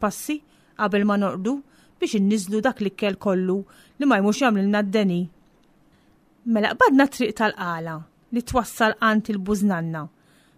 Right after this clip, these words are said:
biex noqogħdu nitkellmu ftit magħha u mazzijiet u nsaqsu aħbar it-Zio Mikiel. Kien dawl ta' qamar kwinta. Lanqas tiċċaqlaq werqa.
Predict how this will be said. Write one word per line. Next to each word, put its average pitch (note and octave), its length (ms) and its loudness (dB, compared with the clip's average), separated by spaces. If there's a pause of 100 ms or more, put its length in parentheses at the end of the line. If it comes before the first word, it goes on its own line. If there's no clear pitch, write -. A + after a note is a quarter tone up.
(120)
biex - 160 -6
noqogħdu F#3+ 460 2
nitkellmu F#3+ 420 -2
ftit - 320 -6
magħha E3 360 -4 (340)
u B3 100 4
mazzijiet G#3+ 640 -2 (600)
u A4 100 2
nsaqsu - 480 -2
aħbar F#3 500 0
it-Zio F3+ 400 -4
Mikiel. F3 460 -6 (1200)
Kien C4 300 4
dawl F#3+ 360 0
ta' - 160 -4
qamar F3 320 -4
kwinta. E3 460 -6 (920)
Lanqas C#4+ 640 2
tiċċaqlaq - 560 -4
werqa. F#3 420 -2